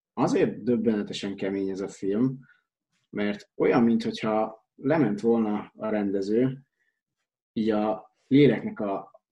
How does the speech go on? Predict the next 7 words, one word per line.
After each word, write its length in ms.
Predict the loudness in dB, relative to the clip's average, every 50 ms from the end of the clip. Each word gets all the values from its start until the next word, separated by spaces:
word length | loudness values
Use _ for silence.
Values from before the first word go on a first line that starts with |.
| _ _ _
a 80 | 0
mélységébe, 1120 | 2 4 4 4 4 2 0 -2 -4 -4 -4 -2 -2 -4 -2 -2 -2 -2 -2 -2 -6 -8 -14 -8
ugye 220 | -4 -2 -2 0
erről 300 | 0 0 -2 -2 -4 -6 _ _
már 300 | -10 -6 -6 -6 -4 0
korábban 420 | 0 2 2 0 -2 -4 -4 -4
beszéltünk, 680 | -4 -4 -4 -4 -4 -4 -4 -4 -2 -2 -2 -2 -4